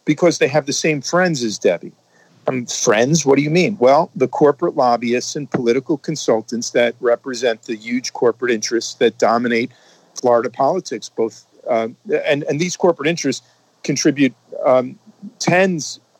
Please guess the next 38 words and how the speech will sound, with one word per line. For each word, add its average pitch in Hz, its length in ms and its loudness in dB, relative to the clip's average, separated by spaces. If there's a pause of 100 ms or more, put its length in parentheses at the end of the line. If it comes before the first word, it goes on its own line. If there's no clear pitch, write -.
(240)
of 131 160 2
millions 147 360 0
of 117 100 -6
dollars. 131 680 0
Actually, 135 460 0 (320)
over 131 160 0
the 120 80 0
course 135 260 2
of - 60 -12
the 127 60 -4
last 131 260 2
twenty 131 260 -2
or 120 60 0
thirty 120 240 -2
years, 120 240 0
hundreds 156 380 0
of 127 60 -2
millions 110 340 0
of 98 80 -14
dollars 107 420 0 (640)
to 151 180 4
both 147 340 2
parties. - 500 -6 (100)
Uh, 123 200 0
the 131 120 -6
same 165 260 0
corporate 156 300 2
interests 165 300 -4
will 131 240 2
contribute 127 420 0
heavily 127 320 2
to 117 60 2
both 113 240 2
parties. 147 440 0 (360)
So - 180 2
they, 160 240 4
they 175 280 2
own 196 360 2